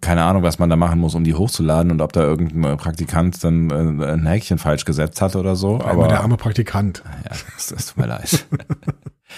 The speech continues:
Speaker 1: Naja, keine Ahnung, es, klar, Fehler können mal passieren, aber es ist, ähm,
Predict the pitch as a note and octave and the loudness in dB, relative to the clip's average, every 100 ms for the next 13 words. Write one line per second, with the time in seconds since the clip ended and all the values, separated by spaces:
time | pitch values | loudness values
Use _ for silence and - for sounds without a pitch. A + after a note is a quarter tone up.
0 | - C#3+ - G#2+ B2+ C3 C3 C3 C#3 C3 | -10 -6 0 2 2 2 2 4 4 4
1 | G2+ F2+ F#2 - G2 A2 G#2 G#2+ G2+ G#2+ | 4 2 -2 -2 0 0 4 2 4 4
2 | G2 F#2 - A#2 F#2+ D#2+ D#2 - - - | 4 2 2 2 4 2 0 -4 -10 -4
3 | D#2+ D#2 D2 D2 | 0 0 0 -2